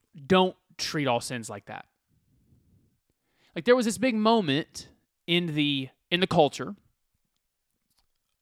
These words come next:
and we, we found a sin and preached against, against it. There was something in the pr-, the small prophetic voice that I have. I don't, I don't talk about prophecy as telling the future, but forth telling, just saying what's true.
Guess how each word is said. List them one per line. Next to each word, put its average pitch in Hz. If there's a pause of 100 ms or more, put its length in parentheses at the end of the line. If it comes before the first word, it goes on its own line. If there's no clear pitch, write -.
(160)
and 180
we, 180
we 165
found 170
a 220
sin 143
and 170
preached 170
against, 233
against 170
it. 127
There 175
was 180 (400)
something 262
in 233
the 208
pr-, -
the 165
small 233
prophetic 202
voice 175
that 180
I 170
have. 131
I 147
don't, - (160)
I 156
don't 151
talk 151
about 147
prophecy 143
as 135
telling 139
the 127
future, 120
but 110
forth 180
telling, 117
just 151
saying 247
what's -
true. 147